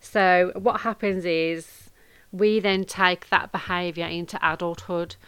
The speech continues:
and if we haven't recognised it or dealt with that inner child wound, it will face us.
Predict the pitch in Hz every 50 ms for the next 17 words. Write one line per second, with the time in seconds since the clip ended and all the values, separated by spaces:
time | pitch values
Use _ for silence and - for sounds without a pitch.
0 | - - - - - - 180 190 196 190 - - 220 214 190 160 175 202 - -
1 | 196 180 - 175 185 185 - - 208 - 190 180 165 156 156 160 160 - - 175
2 | 160 - - 175 175 170 165 - 175 170 165 170 175 - - - 165 151 151 160
3 | - 151 147 156 - 170 156 165 160 - - 170 151 151 151 156 151 151 156 156
4 | 156 160 156 147 - - 165 - - - - - - - 196 - - 185 190 160
5 | - - - 196 175 170 180 185 - - 170 - 98 - - - - - -